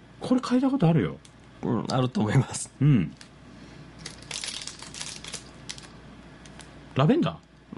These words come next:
Speaker 1: ー？
Speaker 2: です。
Speaker 1: おー。ぴったしカンカン。
Speaker 2: <laughs> ぴっ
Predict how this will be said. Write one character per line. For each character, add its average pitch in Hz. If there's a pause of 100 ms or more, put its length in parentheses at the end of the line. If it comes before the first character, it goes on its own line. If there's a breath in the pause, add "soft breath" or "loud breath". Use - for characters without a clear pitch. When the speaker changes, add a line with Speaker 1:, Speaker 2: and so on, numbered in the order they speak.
Speaker 1:
ー？ 120
Speaker 2:
で 110
す。 -
Speaker 1:
お 196
ー。 156 (460)
ぴ 254
っ -
た 233
し 214
カ 202
ン -
カ 120
ン。 82 (220)
Speaker 2:
<laughs> - (180)
ぴ -
っ 139